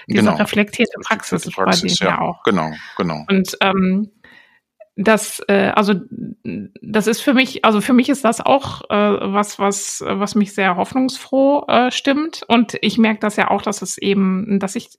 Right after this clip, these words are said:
Speaker 1: f-, bei vielen was bewegt, aber eben dieses, äh, vordergründig ist ja immer noch, sind ja immer noch diese Zahlen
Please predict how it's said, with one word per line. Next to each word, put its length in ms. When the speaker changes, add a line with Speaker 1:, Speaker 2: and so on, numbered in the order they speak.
Speaker 1:
f-, 220
bei 240
vielen 580
was 320
bewegt, 480
aber 320
eben 260
dieses, 540
äh, 460
vordergründig 1300
ist 200
ja 100
immer 300
noch, 400
sind 260
ja 120
immer 220
noch 160
diese 320
Zahlen 640